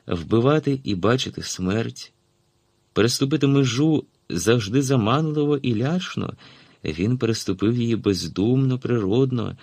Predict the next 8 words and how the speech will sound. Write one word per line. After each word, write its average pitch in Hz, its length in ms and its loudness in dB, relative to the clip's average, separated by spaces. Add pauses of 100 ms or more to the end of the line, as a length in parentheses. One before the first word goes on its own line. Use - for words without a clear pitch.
(360)
з 80 140 -4
властивою 120 680 2
йому 104 380 0
безпосередністю, 117 1800 0 (640)
порушив 135 500 2
звичну 135 560 0
мораль, 107 420 0 (1120)
керуючись 87 800 -2